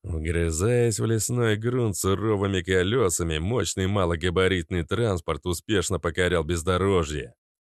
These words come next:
Молодая поросль меланхолично гнулась к земле под натиском стальных зверей, лавирующих между массивными стволами исполинских сосен.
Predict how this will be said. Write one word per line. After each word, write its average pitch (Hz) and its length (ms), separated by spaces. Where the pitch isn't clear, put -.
Молодая 85 920
поросль 120 640
меланхолично 110 960
гнулась 95 460
к 78 60
земле 98 560
под 85 220
натиском 95 580
стальных 95 480
зверей, 92 600
лавирующих 104 880
между 95 360
массивными 90 680
стволами 90 640
исполинских 87 680
сосен. 85 600